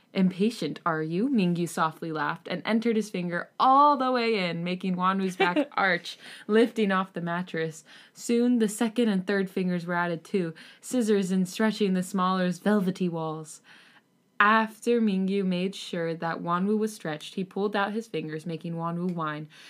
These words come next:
Speaker 1: and he quickly spread the oil evenly around his cock, lubing it efficiently. "Tell me if it hurts, okay?" Mingyu asked. Wan-
Speaker 2: Communication is key.
Speaker 1: <laughs> Wanwu smirked and winked at him.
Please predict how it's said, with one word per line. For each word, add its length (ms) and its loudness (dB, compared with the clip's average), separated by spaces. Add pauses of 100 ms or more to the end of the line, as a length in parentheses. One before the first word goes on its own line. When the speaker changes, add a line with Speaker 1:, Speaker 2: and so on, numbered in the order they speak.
(140)
Speaker 1:
and 100 -2
he 60 0
quickly 400 -2
spread 380 -4
the 140 -4
oil 300 -2
evenly 460 0
around 300 -4
his 120 -10
cock, 360 -10
lubing 340 -2
it 120 -4
efficiently. 640 -10 (460)
"Tell 160 -6
me 160 0
if 120 -6
it 100 -8
hurts, 360 -8
okay?" 420 -6
Mingyu 400 -6
asked. 380 -10 (920)
Wan- 180 2
Speaker 2:
Communication 880 2
is 220 0
key. 480 0 (120)
Speaker 1:
<laughs> 840 -4
Wanwu 420 2
smirked 480 -4
and 220 -2
winked 260 -6
at 140 -8
him. 260 -8